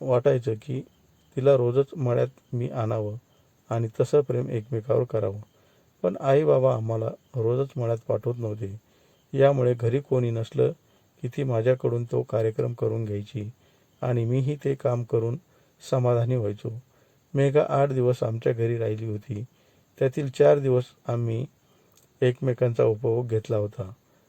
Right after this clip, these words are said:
पण ती निघून गेल्यावर मला अजिबात करमत नव्हतं आणि तिलाही तिकडे रमत नव्हतं. म्हणून मी आता लग्नाचा विचार करत होतो.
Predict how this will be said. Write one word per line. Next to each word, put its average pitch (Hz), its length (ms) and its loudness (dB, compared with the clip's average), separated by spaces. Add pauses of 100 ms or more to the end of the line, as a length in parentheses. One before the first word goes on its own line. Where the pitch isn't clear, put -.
(220)
पण 151 180 6
ती 160 160 -4
निघून 139 340 0
गेल्यावर 123 420 4
मला 117 340 2
अजिबात 127 380 0 (120)
करमत 110 420 -4
नव्हतं 104 320 -6 (540)
आणि 117 280 0
तिलाही 127 340 0
तिकडे 123 440 -6
रमत 117 380 -2
नव्हतं. 107 340 -8 (580)
म्हणून 139 260 2
मी 147 160 0
आता 135 360 -2 (160)
लग्नाचा 131 420 0
विचार 127 300 2
करत 123 340 -2
होतो. 113 320 -8